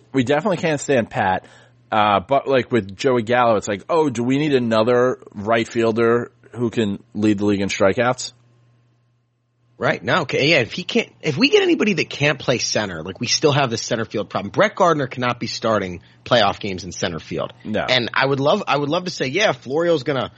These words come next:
Speaker 2: fly through triple A and come up, but who the fuck knows?
Speaker 1: Well, you hope so. I mean, they say with prospects that the less time they spend in triple A, the better. Like, double A is when they see if you're gonna be
Speaker 2: Yes.
Speaker 1: a guy or not.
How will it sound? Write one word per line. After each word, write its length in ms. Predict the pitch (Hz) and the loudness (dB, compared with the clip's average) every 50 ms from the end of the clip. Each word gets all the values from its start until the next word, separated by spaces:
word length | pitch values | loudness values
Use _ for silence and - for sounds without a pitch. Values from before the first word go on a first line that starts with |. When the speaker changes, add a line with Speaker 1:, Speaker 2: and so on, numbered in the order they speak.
| _ _ _ | _ _ _
Speaker 2:
fly 300 | _ - 127 127 143 147 | _ -4 -2 0 0 0
through 180 | 139 156 147 131 | 0 -2 -6 -4
triple 360 | - - 156 - 131 135 139 | -4 -4 -4 -2 -2 0 2
A 60 | 143 139 120 | 2 2 0
and 80 | 101 | -2
come 180 | - - 131 135 | -4 -2 -2 0
up, 220 | 139 139 139 131 | 0 0 0 -2
but 140 | 131 110 - | -4 -4 -4
who 220 | 117 - 208 269 | -4 -4 -2 -2
the 60 | - - | -2 -2
fuck 280 | - - - - - | 0 0 0 0 0
knows? 360 | - - - - - - - - - - - - _ | -2 -2 -2 -2 -4 -6 -10 -16 -20 -20 -20 -20 _
Speaker 1:
Well, 160 | - 170 190 185 | 0 2 2 4
you 100 | 185 170 | 4 2
hope 300 | 131 151 240 277 269 175 | 2 0 0 0 0 0
so. 280 | - 170 147 135 139 | 0 0 0 2 2
I 120 | 143 151 156 | 2 2 2
mean, 340 | 160 156 151 147 143 113 - | 2 0 0 -2 -2 -4 0
they 140 | 156 151 143 | 0 0 2
say 380 | - - - - 190 220 220 | 0 -2 0 0 2 2 4
with 200 | 196 156 - - | 2 2 0 -2
prospects 840 | - - 156 156 156 151 - - - 107 95 90 - - - - - | -2 0 2 2 2 2 0 -2 0 2 2 2 0 -2 -6 -4 0
that 240 | 120 113 107 - - | 2 2 0 2 2
the 80 | 123 | 0
less 320 | 117 123 135 139 139 - - | 2 4 2 2 0 0 0
time 200 | 147 135 131 123 | 2 2 2 2
they 120 | 123 113 | 2 0
spend 260 | - - - 123 117 | -2 0 0 0 0
in 80 | 110 104 | 0 -2
triple 300 | - - 107 - 107 104 | -2 -4 -4 0 2 2
A, 80 | 101 92 | 2 2
the 80 | 95 80 | 0 0
better. 320 | 76 90 82 80 78 71 | 2 2 2 2 0 -2
Like, 220 | 76 80 85 85 - 110 104 98 | -2 -4 -4 -6 -8 -12 -6 -2
double 360 | 139 123 123 120 131 120 117 | 2 2 4 4 4 4 4
A 100 | 107 107 | 4 4
is 260 | 104 101 92 - - | 4 4 2 0 0
when 220 | 107 107 98 87 | 0 0 0 0
they 120 | 90 92 87 | 0 -2 -2
see 340 | - 98 - 110 104 95 90 | -2 0 0 2 2 2 2
if 140 | 87 - | 0 0
you're 160 | 95 98 98 82 | 0 -2 0 0
gonna 160 | 98 90 87 | 0 -2 -2
be 120 | 85 82 | -2 0
Speaker 2:
Yes. 160 | 82 85 - | 0 2 2
Speaker 1:
a 20 | 92 | 2
guy 160 | 76 78 82 | 2 4 4
or 140 | 78 76 73 | 2 2 0
not. 340 | 67 64 60 - - - | -2 -4 -4 -6 -8 -12